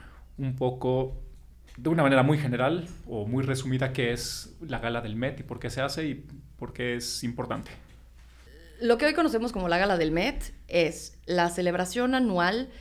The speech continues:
Speaker 2: que da inicio a la exposición que tiene cada año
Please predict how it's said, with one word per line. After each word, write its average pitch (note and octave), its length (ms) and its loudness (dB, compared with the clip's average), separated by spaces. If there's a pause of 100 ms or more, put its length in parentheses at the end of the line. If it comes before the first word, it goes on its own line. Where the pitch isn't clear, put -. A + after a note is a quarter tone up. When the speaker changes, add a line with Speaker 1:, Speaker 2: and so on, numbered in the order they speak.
(380)
Speaker 2:
que F#3+ 160 2
da G3+ 500 2 (1080)
inicio A3 800 2 (480)
a F3 140 2
la E3+ 80 2
exposición F3+ 920 -2 (360)
que F#3+ 80 -6
tiene E3+ 260 -2
cada E3 320 4
año C4 360 0